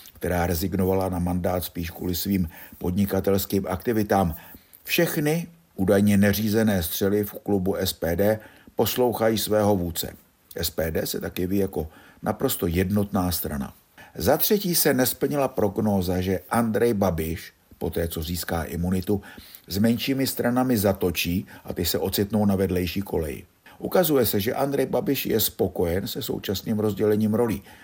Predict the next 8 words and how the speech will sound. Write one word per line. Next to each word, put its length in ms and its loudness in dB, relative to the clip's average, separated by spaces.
Pod 100 4
deštníkem 800 2
Okamurova 640 4
krajního 460 2
nacionalismu 920 0
a 80 0
motoristických 920 -4
excesů 580 -4